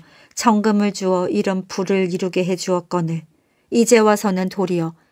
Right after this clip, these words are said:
은혜를 원수로 여기는가. 그렇다면 내 본전을 돌려받아야겠네.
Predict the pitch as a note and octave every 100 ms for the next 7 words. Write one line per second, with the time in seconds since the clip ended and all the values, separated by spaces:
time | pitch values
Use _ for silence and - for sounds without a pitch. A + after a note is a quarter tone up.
0 | _ A#3 A3+ G#3+ F#3 E3+ F3 E3+ G3+ G#3
1 | G3+ G3 G#3 G3 E3 D3+ - _ _ _
2 | _ _ _ - G#3+ G3+ G3 G3 F#3+ F#3
3 | F#3 - F#3+ F#3 F#3 E3+ E3+ F3+ F3 F3+
4 | F3+ G3 G3 G3 G#3 F3 D3+ D3+